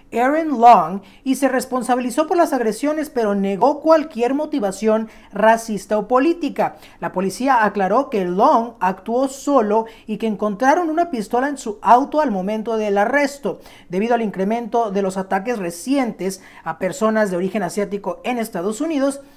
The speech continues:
las autoridades dicen que seguirán investigando si se trató de un crimen de odio hacia estas personas. Muy lamentable, esperemos que no, eh, continúen en ascenso estos crímenes de odio. Pero ahora cambiemos de asunto y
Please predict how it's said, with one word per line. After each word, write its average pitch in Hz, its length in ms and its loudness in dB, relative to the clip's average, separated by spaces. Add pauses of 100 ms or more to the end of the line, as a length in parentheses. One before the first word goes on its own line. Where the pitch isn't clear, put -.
(180)
las 190 160 -2
autoridades 208 500 2
dicen 226 240 -6
que 202 140 -4
seguirán 202 500 -2
investigando 220 840 -2 (200)
si 320 220 -2
se 269 160 0
trató 196 320 -6
de 190 80 -2
un 180 100 -4
crimen 190 460 -2
de 165 80 -2
odio 185 400 -2 (260)
hacia 185 460 -2
estas 156 360 -12
personas. 180 440 -6 (480)
Muy 233 540 0
lamentable, 190 1080 2
esperemos 180 520 -10
que 156 140 -12
no, 220 320 -4 (220)
eh, 170 200 -10
continúen 202 760 -4 (100)
en 170 140 -14
ascenso 190 500 -6
estos - 260 -14
crímenes 156 380 -12
de 135 100 -14
odio. 135 320 -12 (280)
Pero 247 140 0
ahora 320 140 4
cambiemos 277 560 -2
de 196 220 -4
asunto 262 840 -2
y 226 380 -6